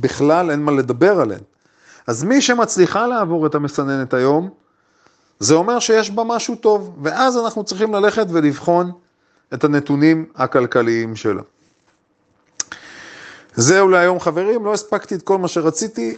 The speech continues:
אבל הרבה מאוד. שיהיה לנו שבוע, שבוע מסחר מוצלח ומהנה. מחר אנחנו נדבר על כל מיני מניות,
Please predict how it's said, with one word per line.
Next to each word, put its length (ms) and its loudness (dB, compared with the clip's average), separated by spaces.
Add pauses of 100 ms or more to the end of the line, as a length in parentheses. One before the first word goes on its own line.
אבל 200 2
הרבה 240 4
מאוד. 420 2 (180)
שיהיה 320 0
לנו 280 -2
שבוע, 440 2 (720)
שבוע 300 2
מסחר 360 0
מוצלח 540 0 (760)
ומהנה. 600 0
מחר 400 -2
אנחנו 300 -4
נדבר 460 2 (180)
על 260 -6
כל 200 -4
מיני 280 -4
מניות, 720 -2